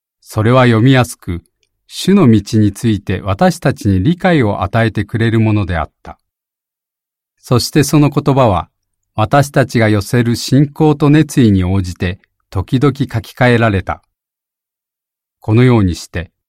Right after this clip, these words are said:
主は小さな手段によって大いなることを成し遂げられることがわかるのである。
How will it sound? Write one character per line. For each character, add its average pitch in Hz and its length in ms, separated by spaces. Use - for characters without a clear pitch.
主 - 240
は 117 160
小 202 300
さ - 180
な 101 140
手 - 160
段 113 240
に 92 120
よ 92 100
っ - 60
て - 380
大 190 280
い 131 100
な 107 120
る 90 100
こ 95 140
と 92 180
を 82 80
成 85 160
し - 120
遂 160 140
げ 160 100
ら 151 140
れ 151 100
る 104 100
こ 92 140
と 101 100
が 87 100
わ 82 140
か 117 140
る 98 80
の 85 140
で 78 120
あ 71 120
る。 - 100